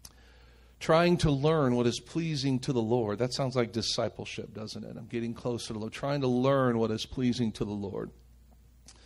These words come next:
"Do not participate in the unfruitful deeds of darkness,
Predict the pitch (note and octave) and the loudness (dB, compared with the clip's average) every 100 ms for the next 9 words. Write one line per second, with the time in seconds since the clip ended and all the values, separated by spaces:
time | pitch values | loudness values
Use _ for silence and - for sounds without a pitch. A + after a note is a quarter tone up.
0 | - - - - - C#3+ C3+ E3 F3 F3+ | -20 -20 -20 -20 -16 0 4 6 6 6
1 | F3 D3+ - G3+ - F3+ D#3+ C3+ C3 C3+ | 2 0 2 4 4 2 2 0 0 0
2 | C#3 C3+ C#3 C3+ B2+ - E3 F3 D3 B2+ | 2 2 2 2 0 2 0 2 -2 0
3 | C#3+ D3+ C#3+ A#2 G#2+ G#2 B2 C3+ A2+ A#2 | 0 2 2 0 0 2 2 0 -6 -8
4 | - | -8